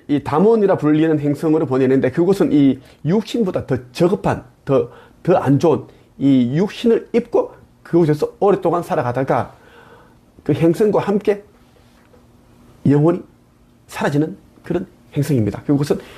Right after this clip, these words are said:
교도소장이 없고 교도, 어, 음? 관리해주는 그, 하-, 하는 그런 교도관이 없고 아예 없습니다. 자기들끼리 살아갑니다. 낮과 밤의 기온이 오십 도 차이 나고, 한쪽은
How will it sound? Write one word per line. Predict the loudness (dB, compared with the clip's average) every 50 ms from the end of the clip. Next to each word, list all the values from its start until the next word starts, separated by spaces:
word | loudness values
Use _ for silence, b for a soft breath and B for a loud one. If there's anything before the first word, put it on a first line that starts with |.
| B B B B B _ -20 -8
교도소장이 | -4 -2 0 0 0 -2 -2 -2 -2 -2 -2
없고 | -4 -4 -2 -2 -2 -2 -4 -12 _ _ -6
교도, | -4 -2 0 2 2 2 2 2 2 0 -2 -6 -10 B B B B B B B B B B -6
어, | -4 -4 -4 -4 -6 -6
음? | -4 -4 -4 -4 -8 -12 -20 -20 -20 -20 -20 -20 _ -10
관리해주는 | -4 0 0 2 2 2 2 2 0 -2 -4 -6 -8 -10 -10 -6 -4 -2 -2 -2 -4
그, | -6 -8
하-, | -6 -6 -4 -4 -2
하는 | 0 0 2 2 2
그런 | 0 0 0 2 2
교도관이 | 2 2 0 2 2 0 0 -2
없고 | -4 -6 -8 -10 -10 -10 _ _ _ _ _ _ _ -12
아예 | -6 -4 -4
없습니다. | -4 -4 -4 -4 -4 -4 -6 -10 -16 -20 _ _ _ _ _ _ _ _ _ _
자기들끼리 | -4 0 0 0 0 0 -2
살아갑니다. | -4 -4 -4 -6 -6 -8 -8 -12 -14 -20 _ _ _ _ _ _ B B B B B B B B B B
낮과 | -2 -2 -2 -2 0 0 0 0
밤의 | 2 0 0 0 0
기온이 | 0 -2 0 0 0 0 -2 -4 -6 -14 _ _ _ _ _ _ _ _ _ _ _ _ _ _ _ _ _ _ _ _ _ -2
오십 | 0 0 0 -2
도 | -4
차이 | -6 -4 -2 -2
나고, | -2 -2 -4 -2 -4 -4
한쪽은 | -4 -4 -6 -4 -2 -2 -2 -2 -2 -4